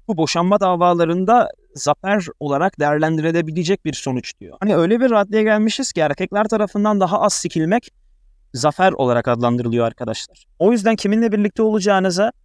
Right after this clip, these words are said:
kiminle evleneceğinize çok dikkatli olmalısınız ve toksik kadınların bağlanma biçimlerini bilmelisiniz. Bir kadının size aşk bombardımanı yaptığını nasıl anlarsınız? Kendi kişiliği yoktur. Kendisini hep size uyarlandırmaya çalışır.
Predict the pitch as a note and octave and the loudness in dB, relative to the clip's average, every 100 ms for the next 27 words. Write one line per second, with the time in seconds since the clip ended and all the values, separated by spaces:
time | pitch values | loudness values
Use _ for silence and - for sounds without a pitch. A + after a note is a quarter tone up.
0 | _ - F3 G#3+ A3+ G3 F3+ F3+ F3 F3+ | _ -4 0 2 2 2 0 0 0 0
1 | F#3 G3+ F#3 D#3 E3 E3+ F#3+ D#3 B2 A2 | -2 -2 -4 0 0 2 2 2 0 -2
2 | A2+ A2 - D#3+ F#3 - D3+ - A3+ - | -8 -10 -2 0 0 0 -4 -2 -2 0
3 | G3+ G3 G3 G#3+ D#3 D#3 E3 G3 F3+ - | 0 2 2 2 2 2 2 0 -2 -4
4 | D#3+ D3 C3+ F#3+ A3 _ _ _ C3 E3 | -4 -2 -2 -2 -6 _ _ _ -2 0
5 | E3 F3 - - G3 - - _ _ - | 0 -2 -4 -10 -10 -12 -16 _ _ -2
6 | A#3+ A#3+ A3+ A3 A3 G3+ G#3+ G#3 - G#3 | 0 2 2 0 -2 2 2 0 -2 0
7 | G3+ G3+ F#3+ G3 G#3 G3+ F#3+ - G3 G3 | 2 2 2 0 2 2 0 -4 -2 0
8 | G3+ G3+ - F3+ C3+ B2 A2+ - F3 - | 0 0 0 0 0 0 -2 -4 -6 -6
9 | - - - - - - - G3 A#3+ C#4+ | -12 -18 -20 -18 -18 -14 -2 2 2 0
10 | A#3 - A3+ A3 G3+ F3 - - - - | -2 0 0 2 2 0 -4 -16 -16 -20
11 | - _ _ - - F#3+ G#3+ - A3+ A3+ | -20 _ _ -14 -2 0 0 0 0 0
12 | C4 - F#3+ G#3+ G3+ F#3+ F3+ F3+ F3 E3 | 0 -2 0 2 2 2 2 0 0 -2
13 | D#3+ - A#2+ - - | -2 -4 -8 -10 -20